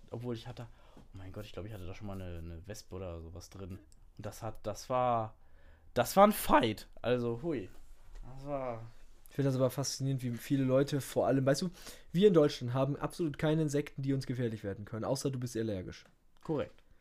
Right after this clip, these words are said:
Speaker 2: Ne, selbst die fetteste Hornisse, die du hier findest, ne, ist nur insofern gefährlich, dass es ordentlich zeckt, wenn die dich sticht.
Speaker 1: Ja.
Speaker 2: Und das find ich so geil. Ich war mal im Lagerfeuer,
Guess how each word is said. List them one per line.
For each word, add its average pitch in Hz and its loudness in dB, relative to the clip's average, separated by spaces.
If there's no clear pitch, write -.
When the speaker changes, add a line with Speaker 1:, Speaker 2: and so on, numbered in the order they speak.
Speaker 2:
Ne, 165 6
selbst 185 2
die 180 0
fetteste 220 4
Hornisse, 170 6
die 110 -8
du 110 -8
hier 107 -6
findest, 104 -8
ne, 165 0
ist - -2
nur 202 10
insofern 180 4
gefährlich, 165 4
dass 127 -2
es - -6
ordentlich 139 6
zeckt, - -8
wenn 101 -6
die 95 -6
dich 98 -10
sticht. - -10
Speaker 1:
Ja. 120 -2
Speaker 2:
Und 151 0
das 170 6
find 165 2
ich 156 2
so 151 0
geil. 117 2
Ich - -8
war 151 2
mal 151 4
im 120 -6
Lagerfeuer, 165 2